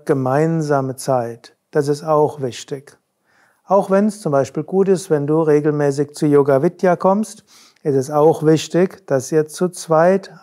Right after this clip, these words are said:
auch gemeinsam Urlaub verbringt. Und auch wenn es wichtig ist, dass du regelmäßig in ein Yoga-Zentrum gehst oder deine Yoga-Praktiken machst, habe mindestens einen Abend oder Nachmittag oder einen Tag am Wochenende, wo du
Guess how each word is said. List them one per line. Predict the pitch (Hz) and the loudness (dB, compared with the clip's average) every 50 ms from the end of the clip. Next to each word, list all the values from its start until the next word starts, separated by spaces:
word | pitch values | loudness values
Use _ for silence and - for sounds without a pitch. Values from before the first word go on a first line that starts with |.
| - - | -6 -2
auch | 147 143 135 - | -2 -2 -2 -2
gemeinsam | - 160 147 143 143 147 156 160 156 165 160 170 180 | -2 -2 -2 0 0 -2 -2 -2 0 -2 -2 -2 -2
Urlaub | 190 185 190 190 170 147 - - | -4 -2 -2 0 -2 -2 -4 -4
verbringt. | - 147 139 - - 135 127 123 127 131 - _ - _ - - - _ _ _ | -6 -8 -6 -6 -4 -6 -6 -6 -8 -16 -20 _ -20 _ -20 -20 -20 _ _ _
Und | - 170 160 | -6 -2 0
auch | 160 160 147 139 | 0 0 2 2
wenn | 165 160 | 0 0
es | 151 - | 0 0
wichtig | 185 185 175 - - 190 175 180 | 0 0 0 0 -2 -4 -2 -2
ist, | 175 - | -2 0
dass | 185 170 - - | 0 -2 0 0
du | 180 | 2
regelmäßig | 156 156 156 151 156 151 151 151 151 147 143 165 151 | 4 4 4 4 2 0 0 2 0 0 0 0 0
in | 160 160 | 2 0
ein | 165 170 | 2 4
Yoga-Zentrum | 180 202 220 208 208 202 190 - - 185 185 175 170 170 175 165 | 4 4 4 4 2 0 0 0 0 0 0 0 -2 -4 -4 -2
gehst | 165 165 165 165 160 165 - - | -2 -2 -2 -2 -4 -6 -12 -18
oder | - 135 135 127 127 123 127 120 120 123 120 - - - - _ | -14 -10 -8 -6 -6 -4 -4 -4 -4 -4 -6 -10 -16 -20 -20 _
deine | - - 135 131 131 | -6 -4 -4 -2 2
Yoga-Praktiken | 131 151 180 175 190 180 180 - - 170 160 156 - - 170 160 156 160 | 2 2 4 4 2 0 0 0 0 0 0 -2 -4 -6 -6 -4 -4 -4
machst, | 160 156 156 147 - - - - - _ _ _ _ _ _ _ _ _ _ - _ _ _ _ _ _ _ _ _ _ _ _ _ _ _ _ _ _ _ _ _ _ _ _ _ _ _ | -2 -2 -2 -2 -4 -8 -20 -20 -20 _ _ _ _ _ _ _ _ _ _ -20 _ _ _ _ _ _ _ _ _ _ _ _ _ _ _ _ _ _ _ _ _ _ _ _ _ _ _
habe | - - 139 135 135 135 151 151 151 135 127 | -6 -4 -2 0 0 2 2 2 2 0 0
mindestens | 160 165 175 175 175 165 - - 185 175 - | -2 0 0 0 -2 -4 -4 -6 -6 -6 -6
einen | 175 170 170 175 175 185 | -4 -2 0 0 0 0
Abend | 175 160 165 160 175 185 190 180 175 | -2 0 0 2 2 2 0 0 0
oder | 175 170 165 | 2 2 2
Nachmittag | 156 151 151 160 175 160 - - 180 170 - 165 165 170 180 175 - | 2 2 2 2 0 0 -2 -2 -2 -2 0 2 2 2 2 0 -2
oder | 175 135 123 113 120 135 | -4 -6 -6 -8 -10 -6
einen | 135 135 131 131 131 131 131 | -4 -2 -2 -2 -2 -4 -6
Tag | - - - 143 147 156 156 160 | -8 -8 -4 -2 0 0 0 0
am | 160 135 131 | -2 -2 0
Wochenende, | 143 165 151 - 175 180 175 160 160 160 160 156 151 147 147 147 151 147 135 | 0 -2 0 0 -2 -2 0 0 0 2 2 2 2 4 4 2 2 2 0
wo | 131 131 | 0 0
du | 131 147 143 156 160 151 | 2 4 2 2 2 -2